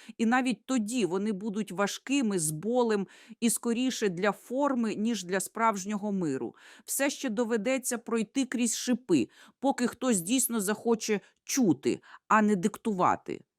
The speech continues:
Ой, ой, серденько моє, то ти вже питаєш таке, що аж мороз по шкірі.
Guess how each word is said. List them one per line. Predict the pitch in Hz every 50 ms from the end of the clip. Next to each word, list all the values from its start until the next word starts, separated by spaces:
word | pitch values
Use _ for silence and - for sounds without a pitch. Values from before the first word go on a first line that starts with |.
| _ _ - - 214 -
Ой, | 370 311 269 - -
ой, | 277 277 247
серденько | - - 247 226 208 196 269 269 254 - - 226
моє, | 214 214 208 190 202
то | 185 - 208
ти | 185 - 240
вже | 202 180 214
питаєш | - - 208 - - 226 208 185
таке, | - - 185 - 208 190
що | - - 277 277 - -
аж | 226 220 - -
мороз | 208 208 214 220 214 214 -
по | - - 202
шкірі. | 190 - - _ - 196 180 160 123 131 123 -